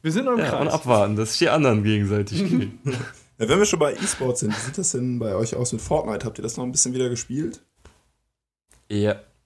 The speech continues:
Speaker 3: Und hast du jetzt auch schon mal einen Sieg, Jens, oder hattest du schon einen?
Speaker 2: Äh, Björn, ja, aber ich hatte schon so, schon ein paar
Speaker 3: Ja,
Speaker 2: Siege,
Speaker 3: cool.
Speaker 2: ja. Doch. Da habe ich auch letztens, äh, eine witzige News,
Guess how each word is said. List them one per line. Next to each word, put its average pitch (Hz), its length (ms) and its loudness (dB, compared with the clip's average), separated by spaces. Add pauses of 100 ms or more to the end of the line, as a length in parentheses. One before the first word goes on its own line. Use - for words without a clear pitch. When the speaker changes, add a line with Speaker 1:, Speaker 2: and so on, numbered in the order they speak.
(1200)
Speaker 3:
Und 120 140 -6
hast 151 160 0
du 147 40 2
jetzt 127 320 0
auch 127 100 4
schon - 140 -2
mal - 20 2
einen 123 100 2
Sieg, - 220 -8
Jens, - 280 -6
oder 127 140 -6
hattest - 240 -4
du 98 60 -6
schon 95 160 -6
einen? 95 220 -8 (1600)
Speaker 2:
Äh, 127 240 2 (300)
Björn, 120 540 0
ja, 123 160 2
aber 120 100 0
ich 113 140 -6
hatte 120 160 -8
schon 104 440 -4
so, 98 240 -8 (360)
schon 98 320 -8
ein - 20 -16
paar 90 220 -10
Speaker 3:
Ja, 104 140 -4
Speaker 2:
Siege, 92 180 -6
Speaker 3:
cool. 92 60 -6
Speaker 2:
ja. 95 140 -6 (680)
Doch. 101 240 -4 (880)
Da 107 120 2
habe 113 100 4
ich 117 120 0
auch 151 200 0
letztens, 104 680 -2
äh, 104 40 0
eine 98 1000 -4
witzige 107 360 -2
News, 110 600 -2